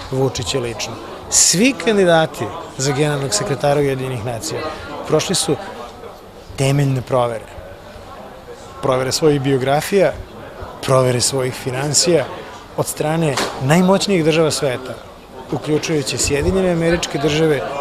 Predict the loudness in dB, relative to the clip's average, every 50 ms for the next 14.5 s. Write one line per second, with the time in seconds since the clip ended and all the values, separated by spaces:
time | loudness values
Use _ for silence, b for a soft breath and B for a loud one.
0 | 0 2 4 4 4 4 4 4 2 2 2 0 -6 -12 -10 -4 -2 2 4 4
1 | 4 4 4 2 0 -2 -8 -12 -12 -10 -4 -2 0 0 0 0 -2 -2 -2 -2
2 | -2 -2 -2 -4 B B B B 0 2 2 2 2 2 0 0 -2 0 0 -2
3 | 0 0 0 -2 -2 -2 -4 -6 -6 -6 -8 -8 -6 B B B B B B -2
4 | -2 0 2 2 2 2 2 2 2 2 2 2 2 0 -2 -4 -4 -4 -4 -4
5 | -4 -4 -4 -4 -4 -2 -2 -2 -2 -4 -8 -8 -8 -8 -8 -8 -10 -10 -10 -10
6 | -10 -12 -12 -10 -6 -4 -4 -4 -2 -2 -4 -2 -4 -4 -4 -2 0 0 0 0
7 | 0 B B B B -6 -2 2 2 2 4 4 2 2 2 0 -2 -4 -6 -6
8 | -8 -8 -10 -10 -8 -4 -2 -2 -2 -2 -4 -6 -6 -8 -8 -10 -10 -12 B B
9 | B B B B -4 -2 2 2 2 4 4 4 4 4 4 2 0 0 2 2
10 | 2 0 -2 -4 -4 -4 -4 -4 -4 -6 -6 -6 -8 -6 -4 0 0 0 0 2
11 | 0 0 2 4 2 2 2 0 -4 -10 -10 -10 -10 -10 -8 -6 -6 -6 -4 -4
12 | -4 -4 -2 -2 -2 -4 -6 -8 -12 -16 -16 -16 -18 -18 -18 -18 -18 -18 -18 -18
13 | -18 -18 -20 -20 -20 -16 -12 -8 -6 -4 -4 -4 -2 -2 -2 -4 -4 -4 -4 -4
14 | -6 -6 -8 -10 -8 -6 -6 -6 -6